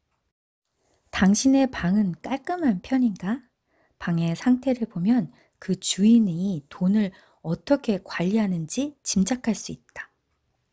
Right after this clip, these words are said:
방이 지저분한 사람은 연봉이 적다. 한 주간지가 평균 이하 연봉을 받는 사람들의 방에서 공통점을 찾아내는 취재를 한 적이 있다.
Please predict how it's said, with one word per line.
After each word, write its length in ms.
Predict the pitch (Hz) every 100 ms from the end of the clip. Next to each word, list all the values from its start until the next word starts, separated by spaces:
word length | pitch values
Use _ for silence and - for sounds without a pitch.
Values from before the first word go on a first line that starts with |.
| _ _ _ _ _ _ _ _
방이 560 | - 185 196 180 226 247
지저분한 720 | - 170 247 254 240 196 175
사람은 640 | 180 233 208 180 220 240 160 _ 170
연봉이 580 | 170 175 180 180 269 - _ -
적다. 560 | 190 - _ 135 - _ _ _ _ _ _ _ _ _
한 300 | - 349 311
주간지가 920 | - 185 226 208 175 165 170 180 160 - _ _ -
평균 520 | 339 330 330 330 294
이하 420 | 190 214 254 247
연봉을 500 | 180 165 175 262 285
받는 320 | 202 170 170
사람들의 600 | 180 - 294 311 220 175
방에서 580 | - 165 160 - 247 180 _ _ _ -
공통점을 920 | - 208 - 320 311 285 254 254 254
찾아내는 640 | - 302 311 254 185 180
취재를 420 | - - 330 311
한 260 | 269 330 349
적이 280 | 339 254 170
있다. 420 | - _ 135